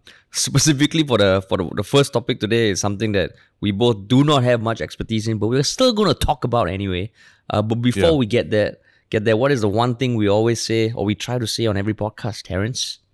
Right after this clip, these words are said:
Speaker 2: Is that if this podcast has touched your life in any way, in, through circuit breaker or through the election or through any,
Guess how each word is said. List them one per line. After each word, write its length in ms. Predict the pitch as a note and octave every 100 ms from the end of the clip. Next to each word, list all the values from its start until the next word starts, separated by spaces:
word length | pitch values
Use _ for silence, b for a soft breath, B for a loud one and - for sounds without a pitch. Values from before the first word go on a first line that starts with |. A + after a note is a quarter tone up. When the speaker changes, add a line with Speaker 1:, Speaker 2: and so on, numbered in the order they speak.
| _ _ _ _ _ _ _ _ _
Speaker 2:
Is 180 | A#2+ F#2+
that 160 | A#2+ A2
if 160 | A#2+ -
this 260 | C#3 -
podcast 460 | - G#2+ - A2 -
has 200 | F#2 -
touched 340 | - G#2 -
your 100 | F#2
life 420 | F2 F2 - - -
in 140 | F2+
any 200 | F#2 F#2+
way, 320 | F#2 F2+ E2 - _ _ _ _ _ _
in, 160 | G2 F#2+
through 260 | - A2
circuit 360 | G#2 G2+ - F#2
breaker 300 | F2 F2 -
or 180 | F2 D2+
through 300 | - A#2+ A#2
the 140 | G2
election 460 | E2+ E2+ - G2 F2
or 120 | D2+
through 460 | - A2+ A#2+ A#2 G#2
any, 400 | F#2+ G2 F#2+